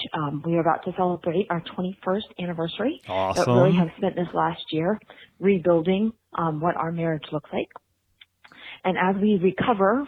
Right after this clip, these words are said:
Speaker 1: from infidelity in our marriage and
Speaker 2: Mm-hmm.
Speaker 1: strengthening, um, our relationship with each other and with God,
Speaker 2: Mm-hmm.
Speaker 1: we, we found such a blessing in your podcast.
Speaker 2: Mm.
Speaker 1: Um, we have decided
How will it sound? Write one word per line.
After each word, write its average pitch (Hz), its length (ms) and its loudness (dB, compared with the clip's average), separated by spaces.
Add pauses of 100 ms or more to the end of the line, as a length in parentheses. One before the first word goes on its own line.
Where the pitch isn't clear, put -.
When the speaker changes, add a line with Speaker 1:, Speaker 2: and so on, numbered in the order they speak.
(100)
Speaker 1:
from 180 360 2 (680)
infidelity 190 760 2
in 180 80 2
our 165 160 0
marriage 151 420 0 (340)
and 185 200 2
Speaker 2:
Mm-hmm. 180 120 -2
Speaker 1:
strengthening, 170 600 -2 (640)
um, 160 320 -6 (640)
our 185 160 4
relationship 175 640 0 (440)
with 170 200 0
each 170 160 -8
other 202 480 0
and 175 160 -4
with 202 140 0 (100)
God, 147 340 -4 (220)
Speaker 2:
Mm-hmm. 107 140 -14
Speaker 1:
we, 196 320 2
we 190 360 2
found 190 380 0 (180)
such 214 180 -2
a 180 40 -4
blessing 175 480 0
in 165 220 -4
your 170 500 0 (480)
podcast. 202 480 -2 (340)
Speaker 2:
Mm. 110 300 -6
Speaker 1:
Um, 165 300 -8 (480)
we 202 280 6
have 175 160 0
decided 185 600 2